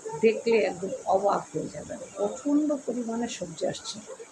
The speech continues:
আপনার এই জালি, একদম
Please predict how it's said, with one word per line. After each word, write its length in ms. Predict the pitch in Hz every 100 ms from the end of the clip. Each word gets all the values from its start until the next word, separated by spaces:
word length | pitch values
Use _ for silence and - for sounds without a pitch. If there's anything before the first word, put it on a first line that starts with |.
| - - - - - - - -
আপনার 220 | - 190 185
এই 60 | -
জালি, 260 | 185 170 - - - - - - - - - - - - - 175
একদম 240 | 180 196